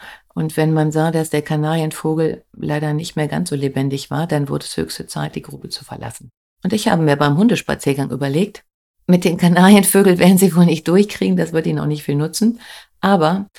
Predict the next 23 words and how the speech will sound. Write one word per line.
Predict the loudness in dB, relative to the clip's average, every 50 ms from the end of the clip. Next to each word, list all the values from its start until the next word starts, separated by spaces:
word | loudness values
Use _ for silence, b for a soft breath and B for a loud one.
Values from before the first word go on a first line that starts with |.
| B B B _ _ _
äh, | -2 0 0 0 0 -2
die | -6 -4 2 4 6
Menschen, | 6 6 6 4 2 0 -2 -4 -4
die | -4 -2
man | -2 -2 -2 -2
mit | -4 -4 -4
Sicherheit | -6 -6 -4 -2 -2 -2 -2 -4 -6
immer | 0 4 4 4 4 4
in | 0 -2 -4
der | -4 -4 -6
Abteilung | -6 -4 -4 -2 -2 -2 -4 -4
sitzen | -6 -6 -8 -6 -6 -6
hat, | -6 -4
also | -6 -6 -6 -8 -12 -12 -18 _ _ _ _ _ _
man | -12 -8 -6 -6 -6 -6
hat | -8 -8 -8 -16 -18 _ _ _ _ _ _ _ -6
Menschen, | -4 -2 -2 -2 -2 -2 -2 -2
die | -2 -2 -4
halt | -4 -6 -6 -10
etwas | -10 -6 -6 -6 -4
sensibler | -2 -4 -4 -2 -4 -6 -6 -2 -2 -2 0
sind, | 0 -2 -2 -2 -6 _ _ _ _ _ -4
ähm, | -2 -2 0 -2 -2 -2 -4 -4 -8 -10 -14